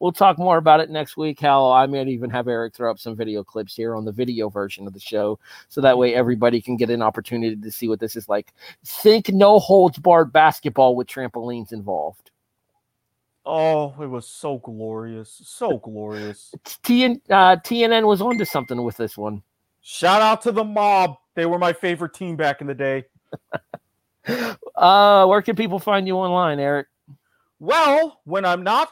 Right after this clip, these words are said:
Speaker 2: here, allegedly on Soccer to the Max or this fine show, B W S R,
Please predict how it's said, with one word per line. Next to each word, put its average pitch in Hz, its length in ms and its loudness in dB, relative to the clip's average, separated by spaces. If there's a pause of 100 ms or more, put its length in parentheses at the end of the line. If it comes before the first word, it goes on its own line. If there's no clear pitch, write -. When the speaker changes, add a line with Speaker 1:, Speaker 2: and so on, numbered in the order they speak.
Speaker 2:
here, 202 500 -6 (720)
allegedly 214 760 0
on 151 220 -2
Soccer 127 460 -6
to - 120 -18
the 117 140 -10
Max 117 540 -10 (260)
or 180 420 -4
this 139 240 -10
fine 123 400 -10
show, 120 260 -16
B 123 140 -18
W 113 480 -10
S - 240 -16
R, 131 380 -4